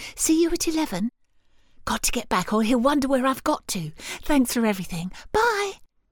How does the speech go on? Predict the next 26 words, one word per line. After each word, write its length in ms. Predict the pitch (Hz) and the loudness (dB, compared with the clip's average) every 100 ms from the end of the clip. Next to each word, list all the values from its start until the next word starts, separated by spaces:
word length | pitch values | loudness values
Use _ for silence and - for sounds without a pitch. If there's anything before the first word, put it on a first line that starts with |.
| _ _ | _ _
With 140 | 196 185 | -2 0
that, 480 | 165 123 - - - | 0 -2 -8 -16 -8
she 220 | - 170 | -4 -2
was 180 | 160 165 | -2 -4
gone, 320 | 160 113 127 - - - - | -4 -8 -12 -16 -20 -16 -4
and 120 | 170 | 0
I 100 | 165 | 2
was 160 | 160 170 | 0 -2
left 280 | 160 - | -4 -4
holding 400 | - 202 190 175 | -2 0 0 -2
the 60 | 156 | -2
dead 280 | 156 196 - | -2 -4 -4
phone 260 | - 143 | -4 -4
in 140 | 135 135 | -4 -6
my 160 | 139 | -6
hand 280 | 139 143 147 | -4 -4 -4
without 300 | 151 151 147 | -4 -2 -4
having 300 | - 170 170 | -4 -4 -4
been 160 | 165 156 | -2 -4
able 180 | 147 147 | -4 -6
to 100 | 151 | -6
get 140 | 156 | -4
a 80 | 151 | -2
word 320 | 151 170 170 | 0 0 0
in 100 | 170 | -2
edgeways. 680 | 143 - 127 120 131 - | -4 -4 -8 -10 -10 -14